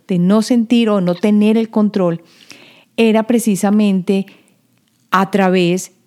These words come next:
de una emoción que se estaba manifestando. Entonces empecé a indagar más fuerte dentro de mí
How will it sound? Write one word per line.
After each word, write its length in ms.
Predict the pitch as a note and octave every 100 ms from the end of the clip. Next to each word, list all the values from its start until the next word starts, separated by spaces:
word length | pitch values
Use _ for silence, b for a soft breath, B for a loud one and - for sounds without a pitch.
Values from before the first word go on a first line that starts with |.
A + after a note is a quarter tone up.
| _
de 220 | F3+ G#3
una 220 | G3+ F#3+ G3+
emoción 360 | G#3+ F3+ D#3+
que 100 | F#3+
se 120 | F3
estaba 300 | F3 - C#3 D3+
manifestando. 880 | D3+ D3 E3+ D#3+ - A3 E3+ C#3 - _ _ _ _ _ _ -
Entonces 420 | F3+ E3 F3+ F#3 A3
empecé 300 | G3+ E3+ D#3
a 40 |
indagar 300 | D3 D#3+ F3+
más 220 | F#3 E3+
fuerte 420 | - G3+ F#3 F3
dentro 260 | F#3 F3+ G3+
de 100 | G3
mí 240 | F#3 F3+